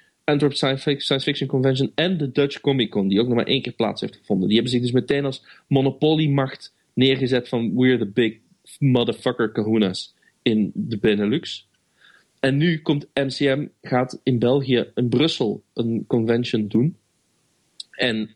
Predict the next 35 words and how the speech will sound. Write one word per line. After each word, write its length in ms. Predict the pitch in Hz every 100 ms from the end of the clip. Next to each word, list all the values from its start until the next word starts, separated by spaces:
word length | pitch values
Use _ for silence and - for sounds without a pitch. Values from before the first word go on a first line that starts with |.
| _
eh, 480 | 104 104 104 92 -
en, 160 | 107 104
en 240 | 113 107
dat 160 | 113 113
is 60 |
dan 140 | 110 110
niet 200 | 127 135
een 120 | 110
indie-onderneming, 840 | - 156 151 127 110 101 98 101 135
nee, 120 | 117
want 120 | 117
M 120 | -
C 260 | 107 - 101
M 40 | 208 - -
is 160 | - 147
al 100 | 135
gigantisch. 600 | 127 110 117 120 127 113
Die 160 | 113 104
halen 260 | 113 113
ook 160 | 107 120
al 120 | 104
grote 400 | - 117 127 131
sterren 360 | - 123 117 110
naar, 260 | 107 104
eh, 140 | - 101 95
Londen 340 | 113 139 151
toe 200 | - 107
als 120 | 101 -
ze 80 |
daar 200 | 101 101
iets 160 | 98 -
doen. 240 | 107 139 - - - - - -
Dus 240 | - 127 -
de, 300 | 139 135 - _
er, 220 | 139 135